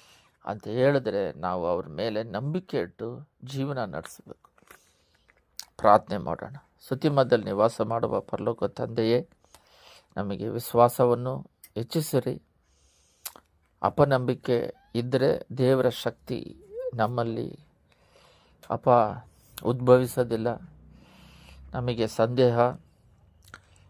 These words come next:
ಅವಿಶ್ವಾಸ, ಅನುಮಾನ ಇರೋದರಿಂದ ನಾವು ಯಾವ ಆಶೀರ್ವಾದವನ್ನು ಪಡೆದ ಹಾಗೆ ಚಿಂತೆಯಲ್ಲಿ, ಬಾಧೆಯಲ್ಲಿ ಮುಳುಗೋಗಿದ್ದೇವೆ. ಈ ನಂಬಿಕೆ ಅನ್ನೋದು ಆಯುಧ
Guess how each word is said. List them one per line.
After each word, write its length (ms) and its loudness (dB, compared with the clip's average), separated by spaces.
ಅವಿಶ್ವಾಸ, 640 2
ಅನುಮಾನ 500 -2
ಇರೋದರಿಂದ 580 2
ನಾವು 260 -2
ಯಾವ 320 6
ಆಶೀರ್ವಾದವನ್ನು 640 2
ಪಡೆದ 340 -2
ಹಾಗೆ 380 0
ಚಿಂತೆಯಲ್ಲಿ, 720 -6
ಬಾಧೆಯಲ್ಲಿ 680 2
ಮುಳುಗೋಗಿದ್ದೇವೆ. 920 0
ಈ 80 0
ನಂಬಿಕೆ 540 2
ಅನ್ನೋದು 520 0
ಆಯುಧ 340 6